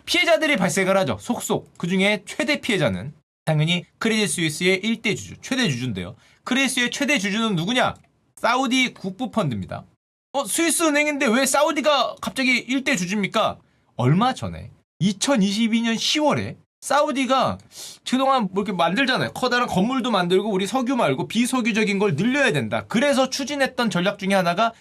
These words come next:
금융입니다. 관광 중심 국가 일 번. 그래갖고 지금 막 짓잖아요. 뭐 이상한 거 짓고 막 벽도 만들고 뭐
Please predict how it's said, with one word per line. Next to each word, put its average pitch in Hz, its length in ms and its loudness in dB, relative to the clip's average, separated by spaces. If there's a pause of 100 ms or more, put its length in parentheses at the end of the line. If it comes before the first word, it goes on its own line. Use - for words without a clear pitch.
(160)
금융입니다. 233 720 -2 (540)
관광 294 560 0
중심 240 400 -2
국가 147 440 -2
일 214 180 0
번. 98 160 -4 (140)
그래갖고 285 260 0
지금 247 180 -6
막 233 140 -4
짓잖아요. 208 420 -8
뭐 135 120 -6
이상한 226 260 0
거 202 80 -4
짓고 - 260 -12
막 175 160 -10
벽도 170 360 -4
만들고 190 420 -4
뭐 190 200 -4